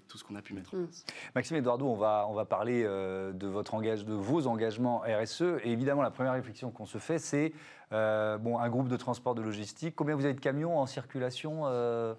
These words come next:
Speaker 1: On a quatre cents camions en circulation.
Speaker 3: Quatre cents camions en circulation. Forcément, vous polluez beaucoup. Alors, euh,
Speaker 2: Mm.
Speaker 3: c'est, c'est quoi la solution ? Qu'est-ce que vous avez imaginé pour, euh, réduire votre impact et notamment l'impact carbone ?
Speaker 1: La solution,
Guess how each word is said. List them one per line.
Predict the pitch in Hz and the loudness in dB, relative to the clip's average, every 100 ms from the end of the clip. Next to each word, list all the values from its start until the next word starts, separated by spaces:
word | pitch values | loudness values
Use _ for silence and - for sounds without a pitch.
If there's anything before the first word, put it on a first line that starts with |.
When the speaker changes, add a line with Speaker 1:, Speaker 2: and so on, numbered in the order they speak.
| - | -10
Speaker 1:
On | 101 104 | -8 -2
a | 117 123 | 0 0
quatre | 120 123 120 | -2 -6 -6
cents | - 123 | -6 -6
camions | 120 123 120 | -4 -4 -4
en | |
circulation. | 117 120 123 131 143 | -8 -10 -8 -6 -2
Speaker 3:
Quatre | 127 | -2
cents | - 117 | -2 -2
camions | 117 117 120 | -2 -2 -2
en | |
circulation. | 107 104 - 107 - 156 | -4 -8 -4 -4 -2 -6
Forcément, | 156 113 - 131 | -4 -6 -2 0
vous | 160 123 | 0 0
polluez | 139 160 | 0 0
beaucoup. | 147 131 - 104 | 2 -2 -2 -2
Alors, | 117 120 107 | 2 4 4
euh, | 110 107 | 4 0
Speaker 2:
Mm. | - 175 | -4 -6
Speaker 3:
c'est, | - 151 | 0 0
c'est | 160 | 2
quoi | 269 | 2
la | 151 | 2
solution ? | - 151 127 - 110 | 2 0 0 0 -2
Qu'est-ce | 117 127 | -2 -2
que | |
vous | 143 135 | 2 2
avez | 135 143 | 2 2
imaginé | 143 135 127 135 160 | 2 2 2 2 0
pour, | 156 110 104 | 0 0 0
euh, | - - | -2 -12
réduire | 95 107 123 120 160 139 | -2 0 2 4 4 2
votre | 113 - | -2 -2
impact | 110 123 120 117 | -2 0 0 -2
et | |
notamment | 98 98 104 | -8 -8 -6
l'impact | 98 92 - | -8 -8 -10
carbone ? | 90 90 92 - | -8 -8 -12 -8
Speaker 1:
La | 135 143 | -2 0
solution, | 147 156 160 160 190 190 180 | 0 -2 -2 -2 -2 -2 -4